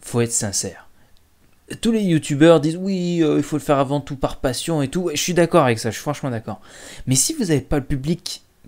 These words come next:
qui va derrière, si vous vous exprimez, euh, face à la caméra alors que vous peinez à trouver des gens qui vous regardent et qui commentent ce que vous faites, au bout d'un moment, vous allez perdre l'envie de le faire. Parce que bon, parler à un mur, c'est cool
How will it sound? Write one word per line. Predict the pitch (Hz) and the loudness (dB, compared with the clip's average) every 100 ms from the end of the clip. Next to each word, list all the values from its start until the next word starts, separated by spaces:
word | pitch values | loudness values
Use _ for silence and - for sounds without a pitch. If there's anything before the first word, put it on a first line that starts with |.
| - | -12
qui | - | -4
va | 117 117 | 2 4
derrière, | 117 110 156 190 156 - | 4 4 2 2 -2 -6
si | - - - | -4 -2 0
vous | 160 131 | 0 0
vous | 127 131 | 2 2
exprimez, | 156 - - 151 147 139 - _ | 0 -4 -2 0 0 0 -4 _
euh, | 110 98 | -16 -14
face | 98 131 123 | -8 -4 0
à | |
la | 139 | 0
caméra | 131 135 131 143 | 0 0 2 4
alors | 123 117 110 | 6 6 4
que | - 113 - - - - | 2 -2 -4 -20 -20 -8
vous | 107 110 | -6 -4
peinez | 143 147 156 | 0 0 2
à | 139 | 0
trouver | 127 120 117 | 0 -2 0
des | 113 | 0
gens | 117 139 | 0 -2
qui | - | -4
vous | 110 104 | -6 -4
regardent | 104 139 135 | 0 2 2
et | 113 | 2
qui | 98 107 | -4 -2
commentent | 135 127 123 | 0 0 0
ce | |
que | - | -2
vous | 104 | -4
faites, | 98 160 - - - - - - _ - | 0 0 0 -12 -20 -20 -20 -20 _ -4
au | 123 | 0
bout | 135 | 2
d'un | 123 | 2
moment, | 113 123 139 | 2 -2 -4
vous | 104 | -4
allez | 104 104 104 - - - _ | -4 -2 -4 -8 -20 -20 _
perdre | 147 135 120 | -2 0 0
l'envie | 110 107 | -2 0
de | 110 | 0
le | 104 | 0
faire. | - 147 98 - _ _ | 2 2 0 -8 _ _
Parce | 110 - | -8 -4
que | |
bon, | 120 139 | 0 0
parler | 131 120 113 | 0 0 2
à | 120 120 | 4 2
un | |
mur, | 120 131 | 2 0
c'est | - 107 | -2 -4
cool | - 165 131 | 0 2 2